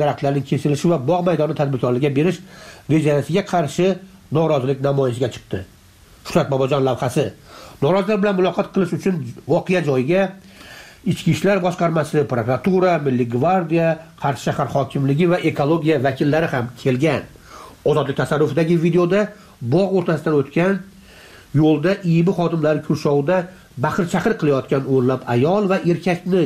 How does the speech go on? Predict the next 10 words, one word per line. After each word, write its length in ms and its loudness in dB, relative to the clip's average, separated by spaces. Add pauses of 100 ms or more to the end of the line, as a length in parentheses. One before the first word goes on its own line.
(120)
ko'rish 340 0
mumkin. 320 0 (600)
Videoda 360 2
asosan 380 0 (360)
ayollar 360 2 (100)
faryodi 420 0
eshitiladi. 380 -2 (520)
"Bir 160 4
daraxtni 380 -2
o'pirib 240 -2